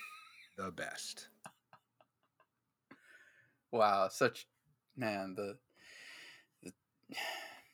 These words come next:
Speaker 1: Is sza, Sz-, is that how you say it? Is that a, a man
Speaker 2: sza.
Speaker 1: or a woman or,
Speaker 2: It's
Speaker 1: or
Speaker 2: a
Speaker 1: what?
Speaker 2: female.
Speaker 1: I, okay. I don't even really know.
Speaker 2: You've heard sza before.
Speaker 1: Yeah, I'm sure I have.
Speaker 2: I, I'm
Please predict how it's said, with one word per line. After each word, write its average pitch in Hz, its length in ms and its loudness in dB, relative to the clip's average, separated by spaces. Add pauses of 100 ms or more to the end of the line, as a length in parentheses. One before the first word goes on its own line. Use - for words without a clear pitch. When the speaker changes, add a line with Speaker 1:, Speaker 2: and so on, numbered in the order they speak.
(140)
Speaker 1:
Is 143 140 6
sza, 254 580 4
Sz-, 202 320 0 (120)
is 120 120 -2
that 139 120 6
how 147 60 6
you 156 100 4
say 170 220 4
it? 190 120 -2
Is 123 80 -2
that 214 160 8
a, 285 80 6 (220)
a 117 120 2
man 165 380 4
Speaker 2:
sza. 135 120 6
Speaker 1:
or 113 100 2
a 107 60 0
woman 151 400 0
or, 87 520 -6 (320)
Speaker 2:
It's - 260 0
Speaker 1:
or 101 60 -2
Speaker 2:
a 95 40 -2 (120)
Speaker 1:
what? 95 80 -4
Speaker 2:
female. 98 400 -2 (840)
Speaker 1:
I, - 80 -8 (200)
okay. - 240 -8 (360)
I 117 60 0
don't 113 80 2
even 92 160 -2
really 90 220 -6
know. 85 160 -8
Speaker 2:
You've 117 180 0
heard 135 260 6
sza 98 240 -4
before. 90 380 -8 (500)
Speaker 1:
Yeah, 107 200 4
I'm 98 100 -6
sure 76 240 -2
I 80 160 2
have. 73 100 -4 (1120)
Speaker 2:
I, 104 320 0
I'm 98 180 -4